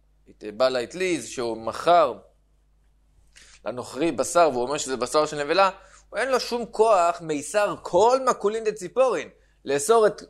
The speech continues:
את הב-, לקנות בשר בכל האטליזים, בכל ציפורין. ש-, שהוא לא יכול לומר, "תשמע, היום,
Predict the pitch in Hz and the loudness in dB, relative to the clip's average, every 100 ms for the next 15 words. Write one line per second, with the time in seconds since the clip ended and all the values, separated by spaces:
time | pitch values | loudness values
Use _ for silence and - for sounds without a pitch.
0 | 151 160 139 135 147 165 185 160 156 190 | -2 0 0 -2 -4 0 2 2 2 2
1 | 165 - 147 190 233 240 240 233 214 - | 2 0 4 6 6 4 4 2 0 -6
2 | _ - 165 156 165 151 202 214 160 202 | _ -4 -4 -4 -6 -4 -4 -4 -2 -2
3 | 196 190 - 247 202 127 98 _ _ _ | -2 -4 0 2 2 -2 -10 _ _ _
4 | _ _ _ _ _ - 123 123 107 - | _ _ _ _ _ -6 -6 -6 -14 -18
5 | 107 113 117 _ - 135 143 208 208 214 | -16 -14 -16 _ -12 -4 2 4 4 2
6 | 214 151 165 226 226 156 214 214 151 165 | 0 2 0 2 0 0 0 2 2 2
7 | 262 285 | 2 0